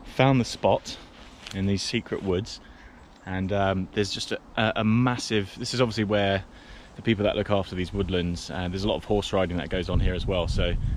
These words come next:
it's where they come to dump their, like, straw and also loads of their horse manure as well. And, uh, just down there is, like, the mother lode of sawdust dumping, which is, like, the perfect little, um,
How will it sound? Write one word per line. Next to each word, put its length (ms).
it's 100
where 100
they 120
come 240
to 80
dump 340
their, 400
like, 220
straw 580
and 120
also 260
loads 280
of 60
their 160
horse 300
manure 300
as 160
well. 300
And, 260
uh, 200
just 280
down 280
there 240
is, 220
like, 260
the 80
mother 320
lode 400
of 360
sawdust 920
dumping, 540
which 220
is, 80
like, 160
the 60
perfect 580
little, 340
um, 440